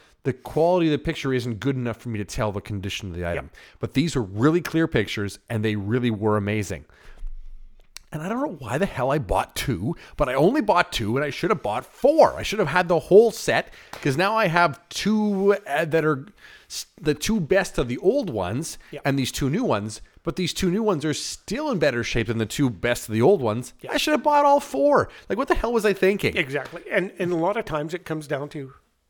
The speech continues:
Speaker 2: dinero.
Speaker 1: Yeah, well,
Speaker 2: Can
Speaker 1: you
Speaker 2: I
Speaker 1: sure?
Speaker 2: afford to do this?
Speaker 1: Yeah.
Speaker 2: Uh, on that Cadillac, on the left front wheel well,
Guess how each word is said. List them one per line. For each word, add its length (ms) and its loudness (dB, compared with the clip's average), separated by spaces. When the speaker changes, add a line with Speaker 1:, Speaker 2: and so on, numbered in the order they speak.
Speaker 2:
dinero. 540 -2
Speaker 1:
Yeah, 300 8
well, 280 4
Speaker 2:
Can 180 4
Speaker 1:
you 60 6
Speaker 2:
I 100 6
Speaker 1:
sure? 100 8
Speaker 2:
afford 200 6
to 60 0
do 200 0
this? 280 -8
Speaker 1:
Yeah. 160 -2
Speaker 2:
Uh, 260 0
on 320 0
that 240 -6
Cadillac, 640 -10
on 260 -8
the 220 -14
left 580 -10
front 300 -10
wheel 220 -4
well, 280 -12